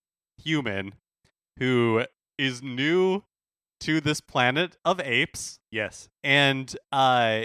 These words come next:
Speaker 1: you are just, you know, coexisting on this planet. You're cultivating it.
Speaker 2: So
Speaker 1: You're
Speaker 2: they
Speaker 1: cultivating relationships.
Speaker 2: So they don't, like, uh, capture you
Speaker 1: <laughs> N-,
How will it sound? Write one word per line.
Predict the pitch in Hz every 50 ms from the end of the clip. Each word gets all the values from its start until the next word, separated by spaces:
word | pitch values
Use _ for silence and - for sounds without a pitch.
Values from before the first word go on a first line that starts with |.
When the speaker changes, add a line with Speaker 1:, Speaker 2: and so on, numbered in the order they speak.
| 113
Speaker 1:
you | 123 123 117 110 120 131 143 147 151 156 160
are | 156 147 147 151
just, | 139 143 156 151 - - - - _ _ _ _
you | - 139 139
know, | 131 143 156 - _ _ _ -
coexisting | 139 131 135 156 147 139 135 143 143 - - - 165 160 160 175 185 -
on | 139 135 131
this | 131 135 - -
planet. | - 151 139 143 147 156 170 - _ _ _ _ _
You're | 131 131 123
cultivating | - - 117 120 131 - 160 139 147 143 143 147 147 147
it. | 151 151 151 - - _
Speaker 2:
So | - - - 175
Speaker 1:
You're | 156
Speaker 2:
they | 147 170
Speaker 1:
cultivating | 165 - - 156 139 143 131 131 135 131
relationships. | 120 117 110 104 104 117 - - 143 127 - - 139 127 - - - - - -
Speaker 2:
So | - - 165
they | 147 170 165 160
don't, | 131 160 160 156 165 165 147
like, | 127 127 123 120 - - - _ _ -
uh, | 120 110 107 104 104 101 95 90 _ _
capture | - 123 120 110 - - - 120 110
you | 104 101 101 98 95 95 95
Speaker 1:
<laughs> |
N-, | 98